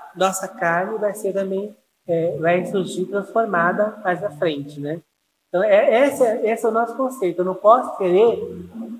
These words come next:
é, montar a minha vida aqui. Eu não posso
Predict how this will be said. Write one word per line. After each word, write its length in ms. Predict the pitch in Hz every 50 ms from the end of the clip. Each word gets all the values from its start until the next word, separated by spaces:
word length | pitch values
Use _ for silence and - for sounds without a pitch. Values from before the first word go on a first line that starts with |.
| _ -
é, 280 | 175 170 175 185 190
montar 460 | 185 180 196 202 190 185 - 208 220 233
a 100 | 220 214
minha 160 | 208 190 180
vida 280 | - 190 214 208 208
aqui. 460 | 196 214 247 240 - - - 160 - - 226 -
Eu 120 | 165 180
não 120 | 190 190
posso 640 | 175 185 - 202 220 240 240 233 - - 180 160